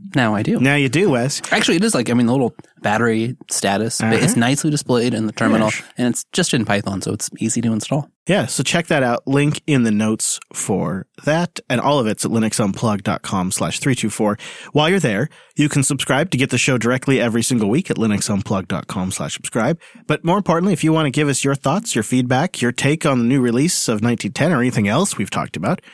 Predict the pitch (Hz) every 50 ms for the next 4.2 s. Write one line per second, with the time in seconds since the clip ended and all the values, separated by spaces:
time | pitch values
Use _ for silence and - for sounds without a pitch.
0 | - - _ _ _ _ _ - - _ - - - 123 107 110 - 143 127 -
1 | 147 139 156 156 - - 175 175 - 208 196 - - - 277 - - - - -
2 | 131 175 165 - - 123 107 95 92 98 98 - 98 101 101 127 143 - 131 -
3 | - 104 - - 95 - - 110 113 113 113 113 113 110 113 110 110 110 113 101
4 | 101 - -